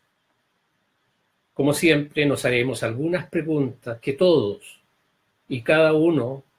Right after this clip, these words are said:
debe responderse en base a sus propias experiencias. Nadie les puede decir cómo se sienten, cómo son ustedes. Solo ustedes.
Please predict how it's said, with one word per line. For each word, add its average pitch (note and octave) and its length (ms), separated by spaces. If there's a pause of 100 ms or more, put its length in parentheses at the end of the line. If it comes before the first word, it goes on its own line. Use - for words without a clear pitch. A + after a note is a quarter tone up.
(180)
debe D#3 300
responderse C3+ 840
en C3 100
base C3 340
a A#2 60
sus - 220
propias D3 680 (300)
experiencias. A#2 1080 (680)
Nadie C#3 440
les G#2 160
puede A#2+ 420
decir A#2+ 420 (680)
cómo C3 340
se - 140
sienten, A#2 720 (160)
cómo A#2+ 240
son G#2 240
ustedes. - 640 (920)
Solo C#3+ 380
ustedes. - 800